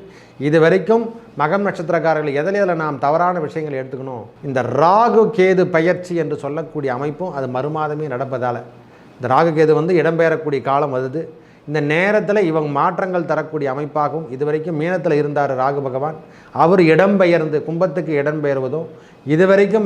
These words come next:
ரெண்டாம் இடத்துல இருந்து வந்த கேது பகவான் நம்ம ராசிக்கு, சுயராசி என்று சொல்லக்கூடிய அமைப்புல இருக்கிறவங்களுக்கு இப்ப ராசி கட்டத்துக்கே வருவதாலையும் நிறைய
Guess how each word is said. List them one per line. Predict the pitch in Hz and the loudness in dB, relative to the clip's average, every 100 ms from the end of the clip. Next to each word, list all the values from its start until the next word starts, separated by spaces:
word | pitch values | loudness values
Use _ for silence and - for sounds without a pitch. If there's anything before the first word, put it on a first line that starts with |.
| 170 | 2
ரெண்டாம் | 170 196 202 | 4 2 2
இடத்துல | 185 180 175 160 | 0 -2 -2 -2
இருந்து | 165 160 | -2 -4
வந்த | 151 143 117 | -2 -4 -2
கேது | 170 170 | -2 -2
பகவான் | 139 143 156 139 | -2 0 -2 -2
நம்ம | 143 143 127 | -2 -2 2
ராசிக்கு, | 165 208 208 190 170 104 - - - - - - - - | 2 2 0 -8 -8 -10 -12 -20 -20 -20 -20 -20 -20 -4
சுயராசி | 160 190 185 180 180 175 | 2 4 4 4 2 0
என்று | 156 156 | 0 -2
சொல்லக்கூடிய | 156 165 160 147 139 | -2 -2 -2 -2 0
அமைப்புல | 151 147 139 | -2 -2 -2
இருக்கிறவங்களுக்கு | 143 139 135 131 123 196 | -2 -2 -4 -6 -4 -4
இப்ப | 175 117 113 | -4 -4 0
ராசி | 147 175 175 151 | 0 0 -2 -4
கட்டத்துக்கே | 147 165 165 175 135 | -4 -4 -4 -2 -2
வருவதாலையும் | 143 139 120 120 147 - - - - - | -2 -2 -2 -2 -4 -8 -16 -20 -16 -2
நிறைய | 139 160 | 2 4